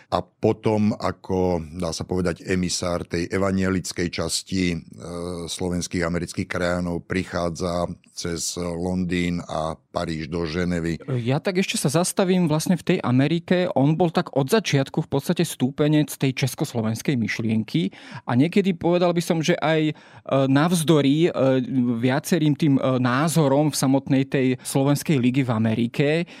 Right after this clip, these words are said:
Speaker 2: predovšetkým toho vedenia, či už Mamateja, keď spomenieme Daxnera, tam prebiehali rôzne diskusie, že či s tými Čechmi áno, či nie.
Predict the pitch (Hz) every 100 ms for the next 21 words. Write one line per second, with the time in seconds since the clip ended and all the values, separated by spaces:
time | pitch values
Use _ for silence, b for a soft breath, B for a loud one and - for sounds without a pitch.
0 | 160 - 127 139 151 135 131 147 127 107
1 | 123 131 131 127 127 127 - 123 120 -
2 | 120 120 123 139 135 123 120 123 - 123
3 | 123 120 120 117 117 117 - 156 127 127
4 | - 143 151 147 147 139 135 120 135 151
5 | 139 113 120 123 - - 131 143 135 127
6 | 127 - 156 151 131 - 139 147 - 120
7 | 120 127 - 123 113 110 123 165